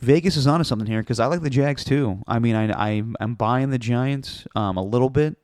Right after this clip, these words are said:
Um, I still don't know about their offense. Their defense is for real. But I would say that Doug Peterson gets things going today against a team that he beat a lot when he was coach of the, the Eagles.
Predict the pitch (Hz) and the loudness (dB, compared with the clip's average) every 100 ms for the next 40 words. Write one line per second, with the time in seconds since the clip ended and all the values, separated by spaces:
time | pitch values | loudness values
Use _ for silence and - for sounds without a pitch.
0 | - 107 98 95 95 95 98 - 104 110 | -8 -4 -2 -2 -4 -8 -12 -12 -8 -2
1 | 131 123 123 117 107 90 95 107 139 147 | 0 2 2 2 2 2 2 0 -2 -4
2 | - 107 107 117 123 117 107 - 90 92 | -2 -4 -4 -4 -2 -2 -4 -6 -4 -2
3 | 110 147 - - _ _ _ _ - 127 | -4 -6 -10 -20 _ _ _ _ 4 4
4 | 117 95 - - _ _ _ _ _ _ | 4 -2 -8 -18 _ _ _ _ _ _
5 | - - 135 160 156 - 151 156 151 147 | -8 -2 0 0 -2 -2 0 2 0 -2
6 | 131 131 123 117 _ _ - 143 - 143 | -2 0 -2 -4 _ _ -2 -2 0 0
7 | 139 139 135 135 123 _ _ 135 123 135 | 2 0 -2 -2 -6 _ _ -8 -4 -4
8 | 120 120 123 120 117 113 117 113 _ - | -2 0 2 2 0 -2 -2 -6 _ -8
9 | 107 120 104 - 123 117 117 120 107 117 | -6 -6 -6 -6 -4 -2 -4 -4 -6 -8
10 | 110 _ - 98 98 104 104 - _ _ | -8 _ -8 -6 -2 -2 -2 -6 _ _
11 | - 110 113 110 - 107 - 113 113 113 | -4 -2 -2 -4 0 -2 0 0 0 0
12 | 107 - - 113 113 113 95 95 | -4 -10 -12 -6 -4 -2 -2 -4